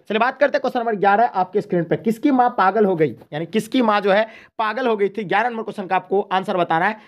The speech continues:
बिल्कुल आपका आंसर यानी बी राइट आंसर, आंसर हो जाएंगे, ठीक है। क्या हो जाएगा, यानी सिपाही की माँ जो है पागल हो गई थी, यानी ऑप्शन बी राइट आंसर हो जाएंगे, ठीक है। बारह नंबर क्वेश्चन आपके स्क्रीन पे, मुन्नी की उम्र कितनी हो गई, यानी मुन्नी की उम्र जो है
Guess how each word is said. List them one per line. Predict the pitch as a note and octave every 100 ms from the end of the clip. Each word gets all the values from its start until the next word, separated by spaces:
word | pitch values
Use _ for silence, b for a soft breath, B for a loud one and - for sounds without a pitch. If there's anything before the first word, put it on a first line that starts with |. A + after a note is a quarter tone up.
| B F#3+
बिल्कुल | B3 C#4+
आपका | A3+ A3
आंसर | G#3 G#3 F#3+
यानी | F#3+
बी | E3+
राइट | G3+ F#3+ F3+
आंसर, | E3+ E3 E3 _ -
आंसर | F#3+ G#3+
हो | F#3+
जाएंगे, | F3+ F3+ G#3
ठीक | G#3 B3+
है। | A3 A#2+ _ _
क्या | G#3+
हो | A#3
जाएगा, | A#3+ A#3
यानी | A#3
सिपाही | C4 A3 A#3 G#3
की | G#3+ A3+
माँ | G3+ F#3
जो | G3+
है |
पागल | A3+ F3+ F3 F3+
हो |
गई | E3+ F3
थी, | G#3
यानी | G3+ G#3
ऑप्शन | G3+ - G3+
बी | E3 F3+ B B -
राइट | G#3+ G#3+ E3+
आंसर | E3 D#3
हो | D#3
जाएंगे, | C#3+ D#3+ F3 A#2 B _
ठीक | G#3+
है। | A#3+
बारह | A#3+ C#4
नंबर | C#4+
क्वेश्चन | C4 -
आपके | B3+ - A3+
स्क्रीन | A#3+ B3
पे, | A#3+
मुन्नी | G3+ G3+ B3 C#4
की | C4
उम्र | A3 G#3
कितनी | G#3+ G#3+ A#3
हो | F#3+ F3+
गई, | D3 A#2 - _ _ _ -
यानी | F3
मुन्नी | F3+ F#3+ G#3+
की | B3+ B3+
उम्र | - G3 A3
जो | F#3+
है | G3